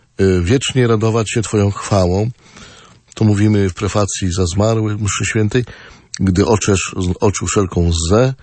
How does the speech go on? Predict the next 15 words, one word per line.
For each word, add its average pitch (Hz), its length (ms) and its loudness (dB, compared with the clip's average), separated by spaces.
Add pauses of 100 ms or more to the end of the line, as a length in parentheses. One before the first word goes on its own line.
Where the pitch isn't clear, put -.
(540)
bo 95 200 0
tam 123 240 2
zobaczymy 120 500 0
Ciebie, 113 240 0
Boże, 113 380 2
jaki 127 280 -2
jesteś, 92 480 -2
i - 60 -8
przez 98 220 -2
wszystkie - 440 -2
wieki 98 460 0 (680)
będziemy 95 640 2
do 92 120 -2
Ciebie 107 280 -2
podobni 90 720 -2